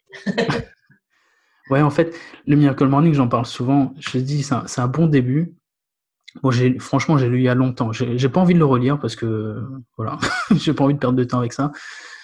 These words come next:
Speaker 2: Mais, euh, j'ai, j'ai lu il y a longtemps. Mais moi aussi, ça m'a fait cet effet-là, que c'est, c'est un truc assez, c'est assez rigide. Bon, après, je pense que les gens sont assez intelligents pour se dire que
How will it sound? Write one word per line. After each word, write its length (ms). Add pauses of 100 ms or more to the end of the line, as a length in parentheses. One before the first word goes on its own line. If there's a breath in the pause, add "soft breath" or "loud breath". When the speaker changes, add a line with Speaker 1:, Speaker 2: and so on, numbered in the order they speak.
(120)
Speaker 2:
Mais, 300 (540 soft breath)
euh, 340
j'ai, 240
j'ai 220
lu 140
il 60
y 40
a 60
longtemps. 500 (840)
Mais 200
moi 140
aussi, 180
ça 160
m'a 140
fait 140
cet 120
effet-là, 300
que 80
c'est, 240
c'est 140
un 60
truc 220
assez, 480
c'est 160
assez 180
rigide. 460
Bon, 80
après, 260
je 120
pense 160
que 80
les 80
gens 160
sont 160
assez 160
intelligents 340
pour 200
se 100
dire 380
que 220